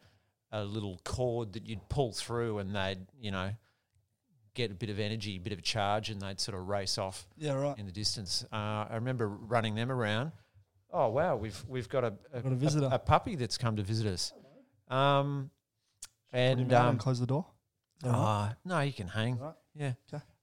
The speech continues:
Speaker 1: Uh, yeah, racing those things around our room with my two brothers and I. That's a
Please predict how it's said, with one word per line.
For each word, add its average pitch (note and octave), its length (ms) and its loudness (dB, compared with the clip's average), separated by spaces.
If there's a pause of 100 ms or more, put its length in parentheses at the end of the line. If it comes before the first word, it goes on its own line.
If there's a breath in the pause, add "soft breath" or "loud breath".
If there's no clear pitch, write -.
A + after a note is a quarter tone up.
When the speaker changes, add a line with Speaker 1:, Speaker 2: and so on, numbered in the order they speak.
Speaker 1:
Uh, B2+ 760 6 (280)
yeah, D#3 160 4
racing C#3 440 8
those C3+ 300 2
things D3+ 300 -2
around C3+ 400 0
our A#2+ 180 6
room D3 300 0
with D3+ 160 -4
my B2 140 -2
two C3 200 -2
brothers B2+ 340 2
and A#2+ 80 -2
I. C#3+ 180 -4
That's D3 260 -2
a A#2 60 -6